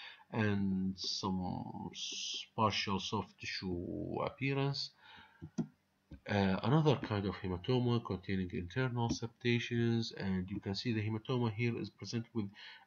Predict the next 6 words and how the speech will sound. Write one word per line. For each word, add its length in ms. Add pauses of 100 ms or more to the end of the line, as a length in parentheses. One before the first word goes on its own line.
uh, 440 (120)
an 260 (120)
entirely 640
hypoechoic 680 (140)
pattern, 400 (480)
uh, 720